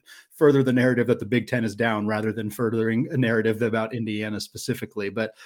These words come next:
I do think for Indiana, those games, especially with how early some of them are, is gonna be a really nice test. Uh, again, because they return so many players, most of these guys have played together and have gone through the gauntlet of the Big Ten already, but the freshmen haven't. And so for them to get a chance to play against some of these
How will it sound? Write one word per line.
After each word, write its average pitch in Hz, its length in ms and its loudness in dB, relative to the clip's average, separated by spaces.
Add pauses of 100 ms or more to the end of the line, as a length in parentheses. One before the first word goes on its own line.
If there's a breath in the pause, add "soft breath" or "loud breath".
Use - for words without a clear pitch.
(200 loud breath)
I 156 80 2
do 165 160 4
think 190 240 2
for 160 160 -2
Indiana, 131 400 2
those 113 220 0
games, 117 400 -2
especially 123 560 -4
with 104 160 -4
how 123 200 -4
early 110 320 -6
some 107 220 -8
of 101 140 -6
them 104 160 -6
are, 101 260 -6 (300 soft breath)
is 131 100 0
gonna 185 180 2
be 156 120 4
a 127 80 6
really 110 280 2
nice 95 320 -6
test. - 520 -14
Uh, 110 140 -10
again, 123 500 -2 (260 soft breath)
because 135 380 2
they 147 80 6
return 131 360 2
so 131 160 0
many 120 200 2
players, 117 340 -4
most 120 320 -2
of 120 60 -2
these 113 120 0
guys 110 280 -4
have - 180 -10
played 139 240 0
together 135 380 0
and 123 80 -2
have 110 180 -10
gone 127 260 2
through 131 200 0
the 123 80 2
gauntlet 117 360 -2
of 113 120 -6
the 110 100 -8
Big 110 240 -8
Ten 113 280 -6
already, 110 600 -2 (200 soft breath)
but - 100 -10
the 160 60 -6
freshmen 156 420 0
haven't. 104 440 -6 (440)
And 131 160 0
so 143 140 2
for 139 160 0
them 151 200 4
to 165 100 -2
get 147 120 2
a 139 60 2
chance 135 320 -2
to 117 60 -8
play 127 180 0
against 117 260 0
some 127 120 -2
of - 20 2
these 107 160 0